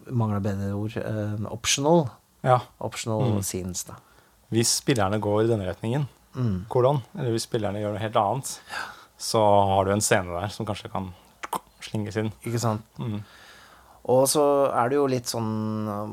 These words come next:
Speaker 1: man ønsker ha en viss, eh, eh, dramaturgi i et eventyr også. Du vil gjerne, som, som sa, man vil ha et klimaks. Vil ha en sånn, et sted hvor det virker liksom, «Ah, der,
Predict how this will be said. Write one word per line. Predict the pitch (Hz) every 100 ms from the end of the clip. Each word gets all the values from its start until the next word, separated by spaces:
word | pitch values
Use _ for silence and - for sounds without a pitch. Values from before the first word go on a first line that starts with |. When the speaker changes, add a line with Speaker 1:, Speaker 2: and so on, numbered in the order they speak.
| 110
Speaker 1:
man | 113 113
ønsker | 107 101 - - 107 110 107 107 85
ha | 110 107 104
en | 107
viss, | 104 101 - 110
eh, | 110 107 107 104 98 - _ _ _ _ _ _ - - _ _ -
eh, | 85 -
dramaturgi | 123 120 113 113 - 127 107 107 107 120 123 120 _ _ _
i | 113
et | 107
eventyr | 110 104 98 110
også. | 143 - _ _ 165 _ -
Du | 117
vil | 107
gjerne, | 123 110 101 101 101
som, | - 117 107 -
som | 120 107
sa, | 113
man | 113
vil | 110 107
ha | 107
et | 107
klimaks. | - 113 98 117 - - - - - - -
Vil | 110
ha | 107 101 107
en | 110
sånn, | 104 98 95 90 _ - _ - - -
et | -
sted | - - 110
hvor | 104
det | 113 113
virker | 110 - 104
liksom, | 101 98 107 98 _ _ _ -
«Ah, | 139 127 - - _ _ -
der, | 117 117 120